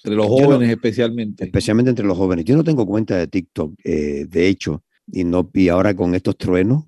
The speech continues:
Speaker 2: este, <laughs> tampoco las voy a tener, ¿verdad? Además que no tengo tiempo para estar metido en tantas plataformas y en tantas
Speaker 1: Eso es
Speaker 2: cosas.
Speaker 1: así.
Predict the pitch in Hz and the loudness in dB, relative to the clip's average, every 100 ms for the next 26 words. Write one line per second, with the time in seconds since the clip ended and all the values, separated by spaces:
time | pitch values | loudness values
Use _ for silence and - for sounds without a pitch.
0 | - - - _ - - 95 82 - - | -10 -10 -10 _ -8 -6 -4 2 2 4
1 | - 120 107 131 139 135 110 139 120 - | 4 2 4 2 2 0 0 0 0 -4
2 | _ _ _ _ - 98 92 95 117 143 | _ _ _ _ -12 -6 -2 0 0 -2
3 | - - 101 120 139 120 131 117 101 120 | -6 -6 -2 0 0 -4 -4 -6 -6 -6
4 | 120 101 95 87 101 101 80 101 92 82 | -4 -6 -6 -6 -2 -2 -2 -2 -2 -2
5 | 87 90 87 - 87 - 90 90 85 73 | -4 -4 -6 -6 -6 -6 -4 -2 -2 -4
6 | 69 - - - 98 - - - - | -6 -10 -10 -10 -10 -10 -10 -12 -16